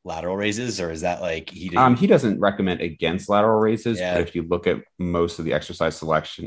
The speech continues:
Speaker 2: it's, like, hammer strength shoulder press. Like, it's, it's a
Speaker 1: Okay.
Speaker 2: lot of machine shoulder pressing. Smith,
Speaker 1: Yeah.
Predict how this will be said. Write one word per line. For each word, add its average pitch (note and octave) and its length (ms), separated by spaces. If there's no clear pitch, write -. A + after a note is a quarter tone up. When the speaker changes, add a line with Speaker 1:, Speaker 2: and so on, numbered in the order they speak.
Speaker 2:
it's, D2+ 180
like, C#2+ 240
hammer D#2 260
strength D#2 320
shoulder D2 300
press. D2 460
Like, D2+ 100
it's, D#2 120
it's F2 100
a D#2+ 100
Speaker 1:
Okay. D#2 40
Speaker 2:
lot D2 200
of C#2 200
machine D2 560
shoulder C2+ 280
pressing. B1 340
Smith, E2 440
Speaker 1:
Yeah. E2 240